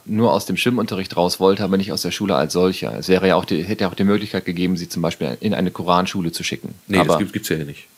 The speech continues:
Speaker 2: Also es gibt natürlich eine Koranschule, aber du musst ja eine allgemeinbildende Schule besuchen. Es gibt ja in Deutschland eine allgemeine Schulpflicht.
Speaker 1: Ja, das ist richtig. Na,
Speaker 2: Ja.
Speaker 1: d-, d-, natürlich, klar. Aber sie hätten natürlich sagen können, wir steigen aus dem System komplett aus. Natürlich dann ohne einen dementsprechend anerkannten Abschluss,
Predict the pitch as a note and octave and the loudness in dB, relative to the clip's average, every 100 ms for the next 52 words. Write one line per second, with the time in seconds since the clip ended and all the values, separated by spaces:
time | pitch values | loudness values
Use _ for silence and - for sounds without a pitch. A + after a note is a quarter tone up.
0 | _ _ _ _ _ - - - - F2+ | _ _ _ _ _ -20 -20 -6 -4 2
1 | G#2+ G2 G2+ F2 F2+ A2 G#2+ F2 E2+ G#2+ | 2 2 0 0 0 0 2 0 0 0
2 | D2 D#2 B1+ E2+ E2+ E2 E2+ F2 F2 F2+ | 0 0 -4 -4 -2 -2 0 0 0 0
3 | F2 - F#2 G2+ G2+ B2 A#2+ - A2+ A2 | 0 0 0 2 2 -2 -4 -4 -4 -2
4 | A2 A#2 G#2+ A#2 A#2 A#2+ G#3 A3+ - D#2 | -2 -2 -2 0 -2 -4 -4 -4 -6 -10
5 | - - - - A#2 A2+ D3 - G#2+ - | -10 -18 -20 -2 4 4 4 0 -2 -2
6 | A2+ A#2 F2+ G2 - - F#2 - C3+ - | 2 2 2 -2 -2 -4 -2 0 0 2
7 | A#2 E2+ G2 A2 A2+ G#2 A#2 - G2+ G2+ | 2 2 4 2 2 -2 -4 -6 -2 0
8 | A2 A2 A#2 G#2 G2 F#2+ E2+ G2 F#2+ F#2 | 0 0 -2 0 0 0 0 -2 -2 -2
9 | - G2 G#2 F#2+ G2+ G#2 E2+ - - G2 | -2 0 0 0 2 4 2 0 -2 -2
10 | G#2 F2+ - G2+ G2+ F2+ F#2+ F#2 - F#2+ | 0 -2 2 2 4 4 4 2 0 -4
11 | F2 F2 F2 E2 D#2 - - - | -2 -2 -4 -2 -2 -2 -6 -8